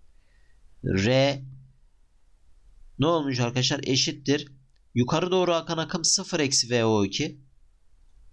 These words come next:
bölü A çarpı R artı sıfır. Sıfır yazmaya gerek yok. Şuradaki R'ler de gitmez mi? Gider değil mi?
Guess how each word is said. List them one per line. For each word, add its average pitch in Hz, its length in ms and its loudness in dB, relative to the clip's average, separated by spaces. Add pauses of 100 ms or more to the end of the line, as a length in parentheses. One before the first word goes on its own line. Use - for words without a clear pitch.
(880)
bölü 135 440 2 (480)
A 135 220 2
çarpı 156 400 -2
R 160 300 0 (760)
artı 143 360 0
sıfır. 127 280 -4
Sıfır 135 320 -4
yazmaya 117 420 0
gerek 107 320 -2
yok. - 160 -14 (520)
Şuradaki 165 640 0
R'ler 139 420 2
de 117 60 0
gitmez 104 400 -4
mi? 131 240 -4 (2750)
Gider 113 320 0
değil 131 100 2
mi? 90 180 -2